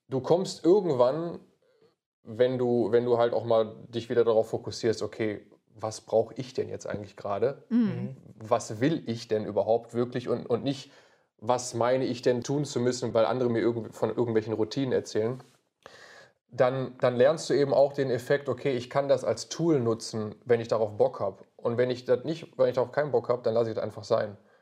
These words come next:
Speaker 1: Und um auf die Frage explizit zu antworten, ich nutze das hin und wieder gerne mal, wenn ich der Meinung bin,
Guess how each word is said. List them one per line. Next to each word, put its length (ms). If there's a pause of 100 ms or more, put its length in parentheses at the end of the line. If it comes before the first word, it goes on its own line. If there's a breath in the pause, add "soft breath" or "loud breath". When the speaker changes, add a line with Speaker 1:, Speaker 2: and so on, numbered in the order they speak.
(280 soft breath)
Speaker 1:
Und 80
um 60
auf 60
die 80
Frage 300
explizit 500 (320)
zu 160
antworten, 640 (720 soft breath)
ich 200
nutze 240
das 220
hin 160
und 140
wieder 300
gerne 320
mal, 380
wenn 100
ich 100
der 120
Meinung 340
bin, 360